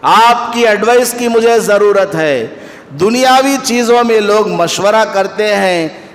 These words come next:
इस्लामी और दीनी बातों में उलमा से राब्ता नहीं करते। घर में इंतकाल हुआ, "हज़रत आप हमें बताएं क्या करना है।" और उलमा को भी चाहिए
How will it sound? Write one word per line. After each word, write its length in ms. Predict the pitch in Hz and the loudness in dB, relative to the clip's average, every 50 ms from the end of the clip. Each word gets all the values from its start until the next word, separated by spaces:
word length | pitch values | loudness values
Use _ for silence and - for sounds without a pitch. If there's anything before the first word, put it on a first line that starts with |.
| - - | -12 -4
इस्लामी 760 | 139 165 165 - - 190 202 208 220 226 233 240 240 226 208 185 | -4 -2 -2 -2 -4 -2 0 2 2 2 2 2 0 -2 -2 -2
और 260 | 170 175 185 185 180 | 0 2 2 2 2
दीनी 500 | 175 - - - 208 247 269 277 269 254 | 0 -4 -4 -4 -2 0 0 0 0 0
बातों 420 | 233 220 214 214 214 214 214 208 202 | 2 2 2 2 2 0 0 0 0
में 120 | 202 190 | 0 0
उलमा 400 | 180 175 170 180 180 180 185 190 | 0 2 2 2 2 2 0 0
से 220 | 185 190 - 185 180 | 0 -2 -2 -2 -2
राब्ता 480 | 160 156 156 165 180 - - 208 202 | 0 0 0 0 0 -2 -2 -2 -2
नहीं 180 | 190 185 175 165 | 0 0 -2 -2
करते। 460 | 131 147 139 131 - - 123 110 104 87 - - - - - - - - - | -2 -4 -6 -6 -6 -8 -10 -10 -10 -12 -18 -20 -20 -20 -20 -20 -20 -20 -12
घर 160 | - 143 160 | -8 -6 -4
में 160 | 180 190 190 190 | -4 -2 -2 -2
इंतकाल 580 | 185 180 - 190 190 160 208 220 233 233 233 | -2 -4 -4 -6 -4 -2 0 2 2 2 2
हुआ, 300 | 220 220 220 226 226 226 220 208 190 175 - - - - - - - | 2 2 2 4 4 4 4 4 4 2 0 -4 -8 -10 -12 -10 -4
"हज़रत 480 | 143 165 185 202 233 240 247 233 240 240 - | -4 -2 0 0 2 2 2 0 0 -2 2
आप 240 | 196 214 226 226 220 | 2 2 2 2 2
हमें 300 | 214 220 226 233 233 220 | 0 0 0 0 0 0
बताएं 480 | 208 208 208 233 226 233 233 240 240 233 | 0 -2 0 2 2 2 2 2 0 -2
क्या 320 | - - 214 214 233 247 | -4 -2 0 2 2 2
करना 520 | 254 247 240 226 226 220 214 202 190 180 160 | 2 0 0 -2 0 0 0 0 0 0 -2
है।" 200 | 147 139 135 127 - - - - - - - - - - - - - - - - | -4 -6 -8 -10 -14 -16 -20 -20 -20 -20 -20 -20 -20 -20 -20 -20 -20 -18 -6 -2
और 180 | 156 185 202 196 | 0 2 2 2
उलमा 500 | 180 180 208 233 254 277 285 285 294 294 | 2 2 2 4 4 4 4 4 2 2
को 220 | - - 254 247 | 2 2 2 2
भी 160 | 247 240 240 | 2 0 -4
चाहिए 840 | 240 247 - 202 196 196 190 175 185 196 208 208 202 190 175 165 | -4 -2 0 0 2 2 0 0 0 0 0 2 2 2 0 -2